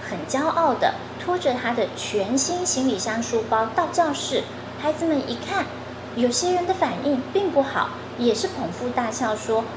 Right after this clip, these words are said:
：“好好笑哦，你以为你要出国吗？哪有人上学是拉这种的？”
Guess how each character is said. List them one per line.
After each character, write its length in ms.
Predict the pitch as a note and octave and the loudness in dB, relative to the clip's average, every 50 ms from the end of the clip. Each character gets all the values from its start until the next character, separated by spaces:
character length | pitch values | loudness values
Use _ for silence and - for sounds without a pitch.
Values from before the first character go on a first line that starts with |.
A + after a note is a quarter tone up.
| - - | -6 0
：“好 80 | - E4+ | 0 2
好 160 | F4+ G#4+ E4+ | 4 4 2
笑 320 | D4 - - F4+ E4+ D#4+ C#4 | 2 4 6 6 8 8 8
哦， 100 | B3 A#3 | 6 6
你 200 | A#3+ C#4+ F4+ F#4+ | 4 2 0 2
以 20 | |
为 180 | E4 C#4+ C#4 C#4 | 4 6 6 6
你 140 | C4+ B3 | 6 6
要 140 | C4 D4 D#4+ | 4 4 2
出 260 | D#4+ - - E4 D#4+ D#4 - | 0 -2 -4 -4 -4 -4 -2
国 160 | - A3+ G#3 G#3+ | 2 2 2 4
吗？ 280 | A#3 B3 B3 B3+ C4 - - - - - | 4 4 4 4 2 0 -6 -8 -8 -6
哪 160 | F#3+ F#3+ F#3 A#3+ | -4 -2 0 2
有 180 | C4 C4 G#3 | 2 4 4
人 240 | F#3 F3 E3 E3+ G3+ | 4 2 0 0 0
上 320 | G#3+ - F#4+ F4+ D#4+ B3+ | -2 2 2 4 4 4
学 320 | B3 - - - E3+ E3 F3 | 2 0 -2 -2 0 0 0
是 140 | F3 - C4 | 2 2 2
拉 260 | C4+ B3+ A3 A#3 C4 - | 2 2 2 2 0 -2
这 220 | - F4+ E4 B3 - - | -2 -2 -2 -2 -2 -2
种 120 | - - - - - - | -2 -2 -2 -4 -4 -2
的？” 140 | - - | -2 -2